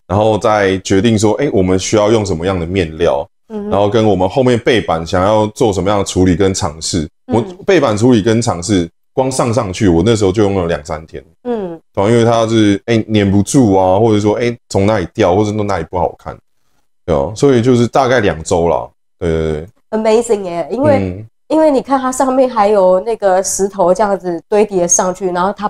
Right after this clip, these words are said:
Speaker 2: 不会倒。<laughs> 对，它的，它真的造-，就是，就是创造了所谓生态缸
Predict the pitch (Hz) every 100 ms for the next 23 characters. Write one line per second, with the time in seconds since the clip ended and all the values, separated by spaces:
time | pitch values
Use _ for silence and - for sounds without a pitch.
0 | - 185 190 _ - - - _ _ -
1 | 262 277 - 131 - - 466 466 - 302
2 | 254 269 277 262 208 - 311 311 294 294
3 | 233 208 277 220 214 _ - 285 262 254
4 | _ _ _ _ 294 247 247 320 247 240
5 | 226 190 180 190 202 226 240 233 233 196
6 | 196 202